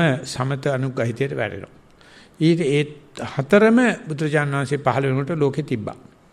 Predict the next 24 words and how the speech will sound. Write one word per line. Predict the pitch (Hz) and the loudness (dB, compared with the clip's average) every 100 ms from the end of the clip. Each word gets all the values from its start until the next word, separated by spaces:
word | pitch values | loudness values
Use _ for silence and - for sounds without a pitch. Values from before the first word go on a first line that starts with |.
| - - _ _ _ _ _ - - - | -20 -20 _ _ _ _ _ -20 -20 -6
පොඩි, | 131 143 | 0 0
පොඩි | 156 139 143 | 2 2 2
පිටසයි | 151 117 127 113 | 2 2 2 2
කරේ | 147 151 | 4 4
ඒක | 123 | 4
වෙනම | 127 123 156 | 4 4 2
කතාවක්. | 127 117 90 113 | 0 -2 -4 -4
නමුත් | 127 143 | -4 -2
සරුවචනන්සේ | 131 156 220 214 170 151 147 | 0 0 0 2 0 0 0
ලෝකෙට | 135 131 123 | 0 0 -2
එකතු | 113 143 | -2 0
කරපු | 175 156 143 | 0 0 0
දේ | 131 | 0
තමයි | 117 120 135 | 0 -2 -4
විපස්සනා | 151 143 139 - 147 139 | -4 -2 -4 -4 -4 -4
අනුග්‍රහිතය | 131 131 131 120 117 117 | -4 -2 0 0 0 -4
කියලා. | - 120 101 92 - - - - - - - | 0 0 0 -4 -10 -18 -20 -20 -20 -12 -6
ඔය | - 131 | 0 2
කොච්චර | 135 139 139 - - 190 208 | 4 2 2 -4 2 6 6
සිල් | - 185 139 | 6 6 6
රැක්කත් | 127 131 113 - | 2 -2 -8 -6
අපි | 101 127 147 131 - - - _ _ _ _ _ _ _ _ _ _ _ _ - - - _ - | -6 -4 -6 -8 -16 -20 -20 _ _ _ _ _ _ _ _ _ _ _ _ -20 -20 -20 _ -8
ඔය | - 120 | -2 0
කොච්චර | 120 123 - - 175 | 0 -2 -4 2 6